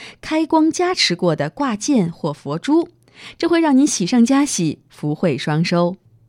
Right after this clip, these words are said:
五台山素宴所得善款呢，专为捐赠家国佛教五台山工程之用，素食功德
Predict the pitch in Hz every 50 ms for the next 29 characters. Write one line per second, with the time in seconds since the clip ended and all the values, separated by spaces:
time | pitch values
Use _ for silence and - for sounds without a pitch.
0 | _ _ _ _ _ _ - - 220 226 277 320 339 392 392 392 - 370 359 359
1 | 339 302 - - 185 170 151 160 175 247 - 359 339 311 - - 190 143 147 160
2 | 180 208 202 - - - - - 196 185 190 175 147 - 180 175 180 185 190 165
3 | 147 151 - - 196 196 202 208 156 151 151 - - 147 151 175 156 139 139 139
4 | - - 156 156 - 220 220 233 269 294 285 247 185 202 208 240 247 262 262 214
5 | 143 - - _ _ _ _ _ _ _ _ _ - - - 370 330 269 247 -
6 | 214 220 226 233 247 240 202 180 165 165 180 226